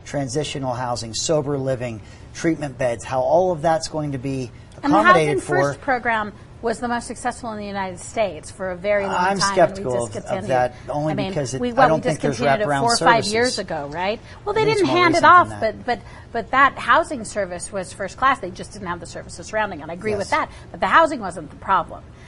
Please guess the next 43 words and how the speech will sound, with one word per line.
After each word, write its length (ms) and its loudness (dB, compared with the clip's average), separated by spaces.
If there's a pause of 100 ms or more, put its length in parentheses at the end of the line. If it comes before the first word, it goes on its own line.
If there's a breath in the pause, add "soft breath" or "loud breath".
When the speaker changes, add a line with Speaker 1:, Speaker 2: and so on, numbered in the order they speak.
(100)
Speaker 1:
No. 100 -6
Speaker 2:
So, 80 4
I 140 2
mean, 100 2
I 120 4
will 300 2
say 280 -2
that 140 -4
it's 200 -4
still 280 0
the 100 -4
time 320 -4
to 100 -4
not 320 0
blame 300 -2
our 160 2
leaders, 400 -6 (260 loud breath)
but 160 2
give 220 -2
them 180 0
plenty 280 -4
of 80 -8
room 180 -6
to 100 -10
take 240 -6
action, 340 -2
so 140 -6
that 260 0 (280 loud breath)
if 140 -4
that's, 360 4 (220 loud breath)
if 100 -10
that's 220 2
mandatory 540 -4
budget 340 0
or, 200 0
or 220 0
extraordinary 580 0
budget 360 -2
measures, 440 0
or 40 -2
if 140 -6
that 280 2
is 240 -4